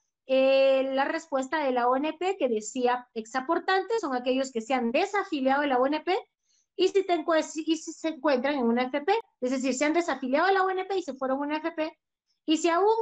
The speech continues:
no se ha afiliado a una F P, usted es aportante". Entonces, contradictorio lo que dice la página y lo que dice este trabajador. Yo me he ido a buscar el diccionario,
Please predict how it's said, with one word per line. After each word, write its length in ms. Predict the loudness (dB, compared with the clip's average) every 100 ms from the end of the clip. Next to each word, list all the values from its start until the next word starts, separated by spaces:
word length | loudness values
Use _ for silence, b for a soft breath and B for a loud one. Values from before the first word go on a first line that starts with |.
| -2
no 260 | -2 0 0
se 140 | 0
ha 100 | 0
afiliado 480 | 0 -2 -2 -2 0
a 100 | 0
una 140 | -2
F 180 | -4 -6
P, 180 | -2 -2 -2 -6
usted 300 | -8 -2 0
es 200 | -2 -2
aportante". 840 | -4 -2 -2 -2 -4 -6 -10 -20 _ _ _ _ _ _ _ _ _ -18
Entonces, 480 | -14 -14 -14 -18 _ _ _
contradictorio 960 | 0 2 2 0 0 0 0 0 -8 -16 _ _
lo 200 | -4 0
que 100 | 2
dice 320 | 2 2 2
la 220 | 0 0
página 760 | 0 0 0 0 0 0 -2 -4 _ _ _
y 140 | 0 0
lo 160 | 2
que 140 | 0 0
dice 440 | -2 -2 -2 -2 -4
este 240 | -6 -8
trabajador. 640 | -4 0 0 0 0 2
Yo 160 | 2 0
me 80 | 2
he 140 | 4
ido 120 | 4
a 80 | 4
buscar 360 | 0 -4 -2 0
el 120 | 0
diccionario, 960 | -4 -8 -4 0 2 4 2 0 -2